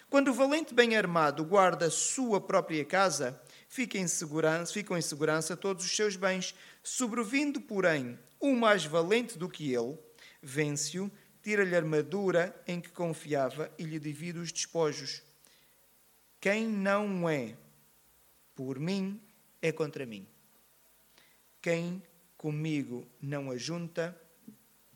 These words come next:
espalha." O Senhor Jesus Cristo termina esta passagem de forma radical.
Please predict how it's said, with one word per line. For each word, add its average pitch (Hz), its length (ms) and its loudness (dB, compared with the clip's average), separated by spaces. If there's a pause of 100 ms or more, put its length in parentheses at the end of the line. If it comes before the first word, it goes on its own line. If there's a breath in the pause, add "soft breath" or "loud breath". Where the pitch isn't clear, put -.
(460)
espalha." 95 600 -8 (640)
O 156 80 -10
Senhor 165 340 -8
Jesus 135 320 -10
Cristo 143 440 -12
termina 139 720 -12 (840 loud breath)
esta 185 460 -4
passagem 143 880 -2 (160)
de 143 100 -8
forma 135 460 -2
radical. 120 840 -8